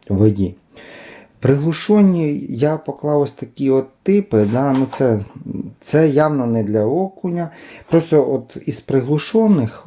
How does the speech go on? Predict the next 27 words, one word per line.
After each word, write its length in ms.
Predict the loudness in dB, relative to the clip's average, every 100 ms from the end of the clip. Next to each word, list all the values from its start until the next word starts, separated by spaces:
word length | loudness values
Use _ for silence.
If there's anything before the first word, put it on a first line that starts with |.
| -10
оце 260 | -8 -2 -4
все, 320 | -2 -2 -2
що 180 | -2 -4
в 40 |
мене 320 | 0 2 2
є. 220 | 2 0
Ось 280 | -2 -8 -14
Цуйокі, 760 | -16 -2 2 4 2 0 -6 -4
він 220 | 0 0
вже 200 | 2 0
такий 520 | -2 -10 -2 0 0 -8 -16 -14 -14 -18 -10
дуже-дуже 600 | 2 2 4 2 2 0
втомлений, 880 | -2 0 0 0 0 0 0 -2 -4 -10 -20 _ _ -20 _ -8
м, 460 | -2 0 0 -2
сто 220 | -4 -4
п'ятнадцятий 840 | 0 0 0 0 0 -4 -6 0 2
С 160 | 0
П 240 | -4 -4 -4
шка, 220 | -4 -4
да, 180 | -2 -4
суспендер. 720 | -6 -10 -4 -2 0 -2 -6 -12 -20 -20 _ _ _ -2
І 360 | 2 4 2 0 0
третій 600 | 2 4 2 0 -4 -4 -4
тип, 320 | -2 -2 -4 -16 _ _ _ _ _ _ -6
натуральний 760 | 0 0 2 2 2 0 -2
колір, 560 | -4 2 4 4 0 -6 -4
е, 400 | -2 2 4